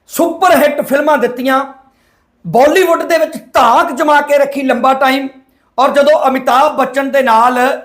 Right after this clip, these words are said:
ਬੜੇ ਮੀਆਂ ਛੋਟੇ ਮੀਆਂ ਫਿਲਮ ਆਈ ਤਾਂ ਬਹੁਤ ਵੱਡਾ ਡੰਕਾ ਚੁਫੇਰੇ ਵੱਜਿਆ। ਤਾਂ ਉਸ ਗੋਬਿੰਦੇ ਨੂੰ ਗੋਲੀ ਵੱਜੀ ਹੈ, ਔਰ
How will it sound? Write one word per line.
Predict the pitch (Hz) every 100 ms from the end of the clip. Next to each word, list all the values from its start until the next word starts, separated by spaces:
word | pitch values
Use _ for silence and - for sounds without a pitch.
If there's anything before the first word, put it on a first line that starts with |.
| -
ਬੜੇ | 151 226 254
ਮੀਆਂ | 262 269 262 262
ਛੋਟੇ | - 247 247 294
ਮੀਆਂ | 277 262 262
ਫਿਲਮ | 254 247 254 240
ਆਈ | 208 233 254 254 - _ _ _
ਤਾਂ | 294 285
ਬਹੁਤ | 165 233 330 330
ਵੱਡਾ | 269 247 254 247
ਡੰਕਾ | 202 220 226 254
ਚੁਫੇਰੇ | 262 - 208 214 240
ਵੱਜਿਆ। | 214 - 254 175 - - _ _ _ _ _ _ _ _ -
ਤਾਂ | 311 339 349 339 -
ਉਸ | 254 294 320 320 277
ਗੋਬਿੰਦੇ | 220 240 247 277
ਨੂੰ | 285 302
ਗੋਲੀ | 220 233 262
ਵੱਜੀ | 269 - 277
ਹੈ, | 277 277 - _ _ _ _ _
ਔਰ | 294